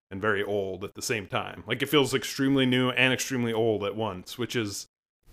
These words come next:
it's not necessarily a bad thing, but it's just very strange and sort of a, uh,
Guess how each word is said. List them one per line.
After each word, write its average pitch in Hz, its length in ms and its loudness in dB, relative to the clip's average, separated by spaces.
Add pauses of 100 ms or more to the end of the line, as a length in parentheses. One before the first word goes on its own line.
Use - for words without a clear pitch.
(120)
it's - 100 -2
not 240 100 6
necessarily 170 340 8
a 107 40 4
bad 123 340 4
thing, 190 340 0
but 123 180 2
it's - 160 -6
just 127 200 -6
very 117 280 2
strange 95 480 -4
and 98 140 -10
sort 107 220 -6
of 98 100 -6
a, 95 300 -4
uh, - 40 -10